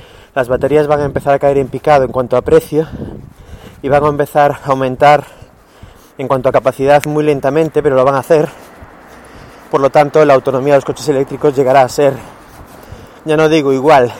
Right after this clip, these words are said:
sino que seguramente de aquí a dos, a dos, tres años muy superior a la de un coche gasolina.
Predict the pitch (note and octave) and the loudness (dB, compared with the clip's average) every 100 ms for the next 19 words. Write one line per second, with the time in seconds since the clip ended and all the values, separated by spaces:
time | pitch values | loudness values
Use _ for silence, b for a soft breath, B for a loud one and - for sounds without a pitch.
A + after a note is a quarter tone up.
0 | B B B B B B B B B B | B B B B B B B B B B
1 | - - C#3+ C#3 C3 C3+ C3+ B2 - - | -10 -6 -2 -2 -2 -2 -2 -4 -10 -2
2 | D3+ C#3+ D#3 D#3 D3 C3+ B2 - - - | 0 2 2 0 -4 -6 -6 -10 -20 -20
3 | _ B B B - B2 - D3+ C#3+ C3 | _ B B B -6 -6 0 2 2 0
4 | C3 C#3 C3+ C3+ D3+ C#3+ C#3+ C#3 - - | -4 -4 -4 -6 -2 -2 -2 -6 -10 -20
5 | - B B B B D3 D#3+ D#3 D3+ C3 | -20 B B B B -4 -2 -2 -4 -4
6 | C#3 C#3+ C#3+ C3+ B2+ B2 C3+ C3+ A#2+ - | 0 0 2 2 2 -2 -4 -4 -6 -6
7 | G#2+ A#2 | -6 -6